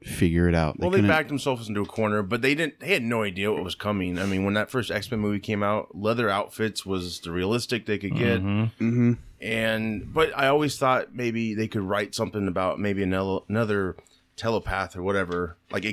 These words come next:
Speaker 2: Xavier, and Wolverine had to protect himself 'cause he maybe was trying to control him. He put the mask on, and maybe after a movie, he just, it just stick. Like, he's like, "I like this. I'll just
Speaker 1: Yeah.
Speaker 2: wear this." Not sure, but I, I hope the next, you know,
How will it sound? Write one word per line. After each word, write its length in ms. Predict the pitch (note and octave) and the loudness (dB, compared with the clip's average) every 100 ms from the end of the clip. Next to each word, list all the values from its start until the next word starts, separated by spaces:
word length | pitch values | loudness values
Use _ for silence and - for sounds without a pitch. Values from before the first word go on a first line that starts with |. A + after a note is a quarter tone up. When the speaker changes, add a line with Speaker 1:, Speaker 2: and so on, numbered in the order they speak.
| F2 | -2
Speaker 2:
Xavier, 580 | G#2+ A2+ F2 F2+ F2 - | 0 0 -2 -4 -4 -4
and 340 | G2 F#2 F2 | -4 -2 -2
Wolverine 340 | G#2+ G2 G#2+ G2 | -2 -2 0 0
had 120 | F#2 | -2
to 60 | F2 | -4
protect 420 | F2+ - G#2 - | -8 -4 -4 -4
himself 640 | F#2 D#2+ F#2 F2 E2+ - | -6 -4 -4 -4 -6 -12
'cause 140 | - F2+ | -8 -4
he 220 | F#2+ F#2+ | -2 -2
maybe 220 | G#2+ F#2+ F2+ | -4 -4 -4
was 100 | E2+ | -6
trying 180 | G#2+ F#2+ | -4 -4
to 60 | |
control 420 | F2+ F2 C#3 A2 F2 | -6 -2 0 0 -2
him. 140 | E2+ - _ _ _ | -6 -14 _ _ _
He 80 | - | -8
put 200 | G#2 - | -2 -2
the 80 | - | -2
mask 340 | A2 A#2 A2 G2+ | -2 -2 -4 -2
on, 220 | G2 G2 | -2 0
and 160 | F#2+ | 0
maybe 300 | G2 G#2 G2+ | 0 0 0
after 200 | F#2+ - | -2 -2
a 40 | F#2 | -2
movie, 340 | A2+ B2 G2+ | 0 2 0
he 140 | F#2+ F#2 | -2 -4
just, 300 | F2 - - _ - | -6 -8 -12 _ -4
it 160 | B2+ | -2
just 180 | G#2+ - | -2 -4
stick. 420 | - C3+ F#2+ - | -2 -2 -2 -6
Like, 160 | E2+ E2+ | -8 -6
he's 160 | G2+ F2+ | -6 -2
like, 160 | F2+ - | -2 -2
"I 120 | F#2 | -2
like 240 | F#2+ F#2+ | -2 -4
this. 280 | - D#2+ - | -8 -14 -10
I'll 60 | D#2+ | -4
just 140 | F2+ | 2
Speaker 1:
Yeah. 80 | F2 | 4
Speaker 2:
wear 120 | G#2+ | 4
this." 320 | E2+ E2+ - - _ _ - - - - | 0 -6 -8 -10 _ _ -18 -16 -16 -6
Not 220 | G2+ F#2+ | -4 -2
sure, 260 | - F#2+ E2+ | -2 -2 -2
but 260 | F2 E2+ - | -4 -4 -4
I, 180 | D2 - - | -8 -8 -6
I 120 | G2+ | -2
hope 240 | G#2 A#2+ | 0 0
the 60 | - | 0
next, 560 | G#2 A2 G#2+ - - - - - - - - | 0 0 -2 -6 -8 -12 -16 -18 -20 -20 -6
you 80 | G#2+ | -2
know, 280 | F#2 E2 | -2 -2